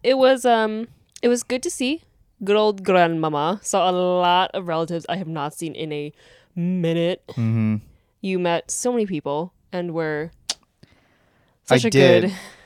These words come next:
Speaker 1: little
Speaker 2: I did meet, uh, quite a few people. Um, but yeah, I don't know. That's fine. <laughs> I, I mean,
Speaker 1: Very lukewarm of
Speaker 2: it
Speaker 1: response.
Speaker 2: Yeah,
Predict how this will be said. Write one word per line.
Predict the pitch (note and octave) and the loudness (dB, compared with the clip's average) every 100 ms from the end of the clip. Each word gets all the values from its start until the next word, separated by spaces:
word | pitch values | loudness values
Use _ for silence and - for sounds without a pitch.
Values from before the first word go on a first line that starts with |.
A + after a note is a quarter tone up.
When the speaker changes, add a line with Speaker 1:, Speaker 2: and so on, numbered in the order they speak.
| - - | -14 -6
Speaker 1:
little | E3+ D3+ E3 - _ | -4 -4 -8 -16 _
Speaker 2:
I | D3 | -4
did | C3 B2 B2 | -2 0 0
meet, | A2+ A2 A2 _ _ _ - | 0 -2 -4 _ _ _ -4
uh, | B2 A#2 | 0 0
quite | G#2+ A2+ | -2 -2
a | G#2+ | -2
few | A2+ | -4
people. | G#2+ G2+ - - B2+ _ - | -6 -8 -10 -14 -20 _ -4
Um, | A2+ A2 G#2+ G#2+ G#2+ G2+ - _ _ _ _ _ _ _ _ _ _ | 0 2 2 0 -2 -6 -12 _ _ _ _ _ _ _ _ _ _
but | - | -2
yeah, | F3 B2+ | 2 4
I | |
don't | D3 | 4
know. | A2+ | 2
That's | C3 B2+ | 0 -4
fine. | F#2+ G2+ A2+ A#2 _ _ _ _ _ _ _ - | -4 -4 -4 -10 _ _ _ _ _ _ _ -16
<laughs> | - - - - _ _ _ - | -14 -14 -18 -20 _ _ _ 0
I, | G3+ F#3 | 4 6
I | F#3+ | 6
mean, | G3+ | 6
Speaker 1:
Very | G3 D4 D4+ C4 | 8 6 4 0
lukewarm | A3+ G#3 F3 F3+ | 0 0 0 0
of | E3+ | 2
Speaker 2:
it | E3+ | 2
Speaker 1:
response. | F#3 E3+ D#3 D3+ | 0 -4 -6 -4
Speaker 2:
Yeah, | G#3 F#4+ B2+ | 2 4 4